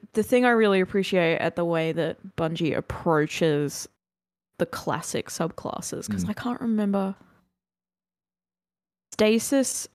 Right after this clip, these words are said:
Speaker 1: all the subclasses just got one super, yeah?
Speaker 2: Uh, yes.
Speaker 1: So the, the, I guess the classic subclasses, the O G subclasses, they each have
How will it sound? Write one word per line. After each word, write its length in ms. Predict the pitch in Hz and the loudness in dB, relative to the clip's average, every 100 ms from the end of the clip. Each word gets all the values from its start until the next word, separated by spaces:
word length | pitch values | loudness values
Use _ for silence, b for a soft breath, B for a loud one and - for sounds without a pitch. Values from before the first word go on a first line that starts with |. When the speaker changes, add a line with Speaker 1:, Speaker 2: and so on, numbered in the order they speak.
| - | 0
Speaker 1:
all 180 | 196 202 | 2 2
the 80 | |
subclasses 680 | 190 190 180 185 175 - 165 | 2 0 2 0 0 0 -2
just 200 | 165 - | -2 2
got 180 | 156 165 | 0 2
one 300 | 156 143 147 | 0 0 -2
super, 300 | - 156 - | -4 -4 -2
yeah? 260 | - - 220 _ _ _ _ _ - - _ _ - | -2 -2 -6 _ _ _ _ _ -20 -20 _ _ -2
Speaker 2:
Uh, 500 | 104 104 101 101 98 | 2 4 4 2 2
yes. 1040 | 92 90 92 113 170 - - - - - _ _ _ _ _ _ - | -2 -4 -2 -2 -2 -8 -8 -8 -10 -14 _ _ _ _ _ _ -8
Speaker 1:
So 160 | - 185 | -2 0
the, 100 | 180 _ | 0 _
the, 200 | 175 180 - - | -4 -2 -2 -2
I 80 | 190 | 2
guess 240 | 214 - | 2 2
the 100 | 190 | -2
classic 580 | - - 180 170 - 180 | -2 0 2 2 -2 -4
subclasses, 840 | - 165 - - - 180 - - - | -2 -2 -2 -4 -4 -2 -4 -4 -2
the 140 | 170 | 2
O 160 | 185 175 | 4 4
G 220 | 165 160 | 4 2
subclasses, 840 | 170 165 165 - 160 - - - - B B _ _ - | 2 0 0 0 -2 0 -4 -4 -8 B B _ _ -8
they 600 | 175 190 180 180 180 - _ - | 2 6 6 4 2 -4 _ 0
each 360 | 202 - - | 0 0 -2
have 380 | - 180 170 | 2 4 4